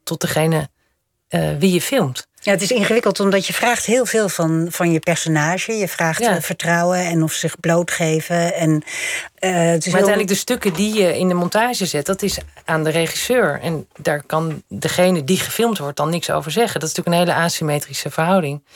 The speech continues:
Speaker 1: En nu is het natuurlijk zo dat zij is een politieke figuur. En dus de bemoeienis is meteen politiek op, ehm,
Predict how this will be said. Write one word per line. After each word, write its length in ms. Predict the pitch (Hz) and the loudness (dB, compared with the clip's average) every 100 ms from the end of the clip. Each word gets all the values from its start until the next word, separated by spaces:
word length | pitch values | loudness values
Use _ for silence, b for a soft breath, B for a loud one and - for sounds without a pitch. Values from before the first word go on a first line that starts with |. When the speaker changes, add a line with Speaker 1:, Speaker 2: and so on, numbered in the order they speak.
| B B B B B | B B B B B
Speaker 1:
En 200 | - 165 | 0 2
nu 420 | 170 196 196 175 - | 4 4 4 0 -2
is 200 | 156 - | -4 -4
het 100 | 147 | -4
natuurlijk 380 | 165 160 - | -4 -4 -6
zo 280 | - 156 147 | -2 2 2
dat 200 | 143 135 | 0 -4
zij 300 | - 139 - - | -2 -2 -4 -6
is 180 | 151 | -6
een 120 | 147 - | -6 -2
politieke 500 | 147 147 143 165 190 | 0 0 -2 -2 0
figuur. 560 | 190 208 208 214 202 | 0 2 4 2 0
En 220 | 143 147 | -2 -4
dus 260 | 139 143 - B B | -4 -6 -8 B B
de 80 | - | -2
bemoeienis 520 | 147 160 160 143 139 | 0 2 2 0 -2
is 140 | 185 147 | -2 -2
meteen 360 | 156 143 143 - | -2 -2 -2 0
politiek 600 | 160 160 151 226 240 - b b b | 0 0 0 -2 -4 -12 b b b
op, 360 | 165 160 - - _ _ - | -2 -2 -6 -16 _ _ -6
ehm, 400 | 156 151 147 | -2 -2 -4